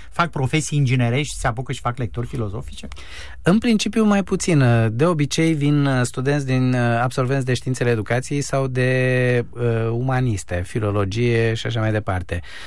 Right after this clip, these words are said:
Speaker 2: Uh, este, în România nu există o cultură a îndoielii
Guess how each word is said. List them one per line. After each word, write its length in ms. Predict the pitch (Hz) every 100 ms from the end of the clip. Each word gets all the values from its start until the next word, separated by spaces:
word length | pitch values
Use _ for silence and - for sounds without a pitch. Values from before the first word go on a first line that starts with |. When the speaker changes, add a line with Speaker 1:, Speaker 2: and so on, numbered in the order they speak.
| - -
Speaker 2:
Uh, 640 | 120 120 120 123 120 123 120 - - - 135
este, 400 | 139 - 143 - - - - - - - -
în 320 | - 131 139
România 360 | 135 139 147 156
nu 100 | 156
există 480 | 147 113 117 - 120
o 60 |
cultură 720 | 107 107 104 120 117 113 113
a 300 | 107 113 107
îndoielii 800 | 107 101 104 95 95 95 104 139